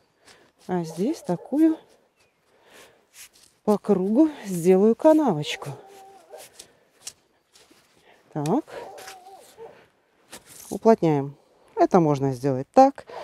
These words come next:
Это можно сделать, вдруг у вас есть какая-нибудь такая топтушка-колотушка, которой вы это проделываете. Теперь я вижу, что она просела.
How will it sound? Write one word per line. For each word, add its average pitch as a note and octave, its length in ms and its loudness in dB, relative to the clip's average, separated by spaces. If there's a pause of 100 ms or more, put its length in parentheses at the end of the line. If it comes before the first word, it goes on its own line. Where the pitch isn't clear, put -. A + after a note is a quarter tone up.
(340)
Это E4 260 6
можно D3+ 400 2
сделать, D3+ 420 4 (160)
вдруг G#3+ 240 0
у D3+ 60 0
вас D3+ 200 -2
есть D#3 120 -2
какая-нибудь D#3 580 2
такая D3+ 420 2 (560)
топтушка-колотушка, F3+ 1200 4 (240)
которой C4+ 380 6
вы A#3+ 80 6
это A#3+ 160 2
проделываете. A3+ 920 6 (1300)
Теперь F#3 220 0
я F#3 80 4
вижу, D#3+ 200 0
что E3 200 0
она D3+ 180 0
просела. D3+ 680 -2